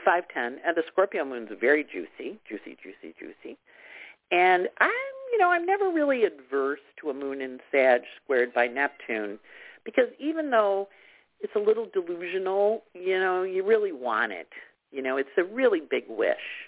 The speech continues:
So I don't dislike moon square Neptune. I just always go, "Well, it's a big wish. Probably not gonna turn out the way you want, but it's a big wish.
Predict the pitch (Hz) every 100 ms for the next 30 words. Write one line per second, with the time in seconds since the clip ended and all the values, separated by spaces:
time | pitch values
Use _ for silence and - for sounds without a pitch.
0 | _ - - - _ 240 226 220 247 311
1 | - _ 160 - 180 - - 123 110 104
2 | - - 135 120 123 - 101 101 92 -
3 | - 69 78 123 151 156 - 131 123 -
4 | 113 110 202 269 262 247 - - 170 208
5 | 170 131 - - 247 311 277 180 180 180
6 | 170 - 127 120 - 101 101 - 101 123
7 | 143 151 190 _ - - - - - -
8 | 539 539 554 539 523 571 605